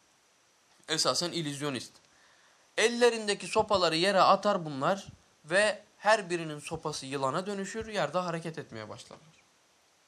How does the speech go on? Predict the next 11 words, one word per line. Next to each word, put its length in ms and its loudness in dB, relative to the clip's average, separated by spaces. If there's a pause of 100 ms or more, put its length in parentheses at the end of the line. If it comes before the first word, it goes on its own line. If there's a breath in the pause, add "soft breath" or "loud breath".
(840)
Burada 280 -2
esasen 480 -2 (420)
onların 480 -4
içine 380 -4
doldurdukları 760 -2
civadan 420 2
kaynaklanmaktadır 840 -2
attığı 280 0
şeyin 200 -8
hareketi. 340 -10
İllüzyonist. 480 -6